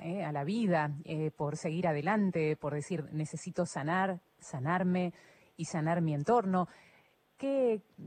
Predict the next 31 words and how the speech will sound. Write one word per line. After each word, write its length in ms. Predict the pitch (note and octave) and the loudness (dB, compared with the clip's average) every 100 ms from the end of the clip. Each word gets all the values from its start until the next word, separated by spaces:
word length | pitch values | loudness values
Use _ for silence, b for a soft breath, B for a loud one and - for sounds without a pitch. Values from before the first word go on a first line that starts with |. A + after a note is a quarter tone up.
| D#3 - | -16 -8
qué 240 | B3+ A#3 - | -6 -6 -2
testimonios, 1080 | G3+ - G3+ A3+ C4 F3+ D#3 D3 D#3+ - | -4 -2 0 4 4 4 0 -2 -4 -8
eh, 280 | - D#3+ D#3+ | -6 -2 -2
ah, 340 | E3 E3 D#3 D3 | 0 -2 -2 -4
te 80 | F3+ | -2
acordás 380 | F#3 G#3 C#4 - | 0 2 0 -2
o 20 | |
se 140 | F3+ | -6
te 100 | E3 | -4
pasan 320 | D#3+ A3+ G#3+ | -2 -2 0
por 120 | F3+ D3 | 0 -2
el 100 | C#3+ | -2
corazón, 920 | D3 C#3+ - G#3 F3 C#3+ C3 C#3+ - | -2 -4 2 4 4 0 -6 -10 -10
eh, 200 | - C3+ | -10 -6
en 80 | C#3+ | -6
estos 220 | D#3+ E3+ | -4 -2
diez 260 | D#3+ D#3+ F3 | -2 -4 -2
años 220 | E3 D#3+ | 0 0
de 100 | C#3+ | -2
laburo, 540 | C3+ E3 G#3+ A3+ A3+ | -2 2 4 4 2
Sebastián, 480 | - C#3+ C#3+ F3+ F3 | -2 -6 -4 0 0
dentro 300 | D#3+ D#3 D#3+ | 2 0 -2
de 80 | C3+ | -2
la 100 | C#3+ | -4
Fundación, 640 | E3+ D3 C#3 - F3+ A3+ | -4 -4 -4 -2 -2 -2
y 100 | F#3+ | -4
que 140 | - F3+ | -6 -2
son 180 | A3+ | 0
dignos 240 | G#3+ F#3+ E3+ | 0 0 0
de 80 | D#3 | 0
contar? 400 | C#3+ C3 A#2 | -2 -4 -6